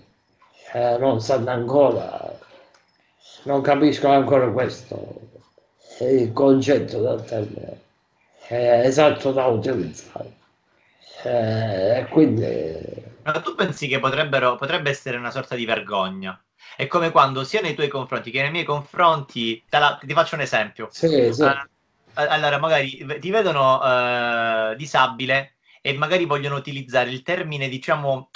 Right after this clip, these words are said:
Speaker 2: delicato per non
Speaker 1: Sì.
Speaker 2: offendere la tua persona, o come con me,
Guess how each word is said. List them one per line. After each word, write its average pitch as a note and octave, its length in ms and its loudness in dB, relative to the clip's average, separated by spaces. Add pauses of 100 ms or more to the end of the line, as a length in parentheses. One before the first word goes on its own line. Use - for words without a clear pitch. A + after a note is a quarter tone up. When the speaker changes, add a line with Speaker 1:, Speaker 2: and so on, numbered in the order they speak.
Speaker 2:
delicato D#3 680 0
per C#3 200 -2
non C#3 140 -4
Speaker 1:
Sì. C#3+ 40 -6
Speaker 2:
offendere C#3+ 600 -2
la B2+ 140 2
tua C3+ 140 -6
persona, D#3+ 640 -2 (180)
o C#3 120 2
come D3+ 240 -2
con D3+ 240 -6
me, E3 360 2